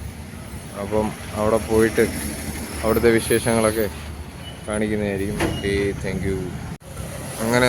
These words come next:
നമ്മൾ മാക് മെറ്റൽ കമ്പനിയിൽ എത്തിയിരിക്കുകയാണ്. ഇവിടെ ലോഡ്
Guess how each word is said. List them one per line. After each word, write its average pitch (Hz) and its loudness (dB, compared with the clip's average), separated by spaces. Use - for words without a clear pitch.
നമ്മൾ 120 6
മാക് 117 2
മെറ്റൽ 110 2
കമ്പനിയിൽ 104 2
എത്തിയിരിക്കുകയാണ്. 101 -2
ഇവിടെ 123 6
ലോഡ് 120 6